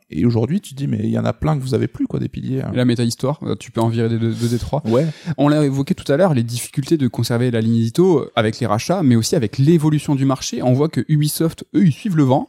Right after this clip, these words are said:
Speaker 2: un peu trop, euh,
Speaker 1: Un peu trop et souvent trop tard, en fait.
Speaker 2: Mais on voit qu'il y a une friction entre conserver son, son savoir-faire, sa ligne édito, et, euh, se faire accuser de dupliquer ses jeux.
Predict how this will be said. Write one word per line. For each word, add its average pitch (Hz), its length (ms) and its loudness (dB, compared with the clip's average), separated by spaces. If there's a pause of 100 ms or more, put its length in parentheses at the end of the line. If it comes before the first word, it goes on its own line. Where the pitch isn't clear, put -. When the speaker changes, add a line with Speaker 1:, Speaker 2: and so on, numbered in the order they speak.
(120)
Speaker 2:
un 98 160 -2
peu 226 160 -4
trop, 220 400 4
euh, 123 460 2
Speaker 1:
Un - 20 0
peu 127 100 0
trop 156 380 2
et 120 160 6
souvent 139 300 -4 (100)
trop - 160 -2
tard, 117 220 0
en 110 80 -2
fait. - 340 -8
Speaker 2:
Mais 147 140 2
on 151 80 4
voit 170 120 0
qu'il 160 120 0
y - 20 2
a - 20 2
une 139 60 0
friction 196 480 0
entre 127 320 0
conserver 170 600 0
son, 113 260 -2 (260)
son 123 160 -2
savoir-faire, 127 480 0
sa 120 140 -2
ligne 123 160 4
édito, 127 320 0 (460)
et, 220 340 2
euh, - 420 -4
se - 160 -6
faire 165 200 2
accuser 156 320 2
de 135 100 2
dupliquer 147 400 -2
ses 175 140 0
jeux. 160 160 -2